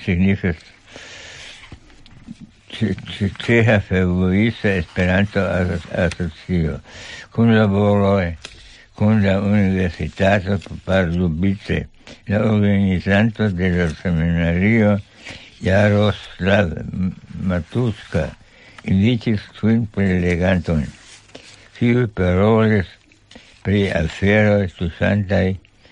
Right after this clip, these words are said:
la temon de Verdan, Verden projekto.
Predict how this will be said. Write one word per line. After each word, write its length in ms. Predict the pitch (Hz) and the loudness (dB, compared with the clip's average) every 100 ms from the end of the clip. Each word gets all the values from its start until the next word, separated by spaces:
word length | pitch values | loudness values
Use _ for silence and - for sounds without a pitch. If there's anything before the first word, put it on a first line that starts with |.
| _ _ _ _ _ _ _ _ _ 110 | _ _ _ _ _ _ _ _ _ -2
la 140 | 101 | 0
temon 580 | 87 113 110 117 107 104 | 0 2 4 4 4 2
de 200 | 92 90 | 2 0
Verdan, 840 | 78 90 113 110 104 101 101 98 - - - - - - - - - _ _ - - - | 0 2 4 4 4 2 0 -4 -10 -14 -12 -10 -12 -14 -18 -20 -20 _ _ -20 -20 -8
Verden 840 | 80 92 104 101 95 107 117 98 | -2 2 4 4 2 2 2 -2
projekto. 840 | - 104 95 92 87 - 78 69 | -2 0 2 2 0 -4 -8 -8